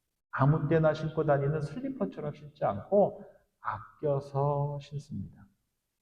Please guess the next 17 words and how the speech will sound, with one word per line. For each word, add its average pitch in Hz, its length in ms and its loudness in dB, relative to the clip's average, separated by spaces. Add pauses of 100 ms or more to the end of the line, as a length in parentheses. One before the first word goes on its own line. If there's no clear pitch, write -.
(480)
왜 165 220 6
우리가 151 440 4
그런 131 300 0
수고를 120 300 -6
합니까? 98 460 -6 (800)
우리가 117 240 0
그것을 120 640 -2
너무나 110 760 -2 (440)
아끼기 120 1040 -6
때문입니다. 110 580 -4 (1400)
우리는 220 340 8
모두 202 300 8
돈을 127 720 0
아껴서 104 960 -8 (340)
씁니다. 113 500 -4 (460)
왜 117 140 0
그렇습니까? 104 760 -4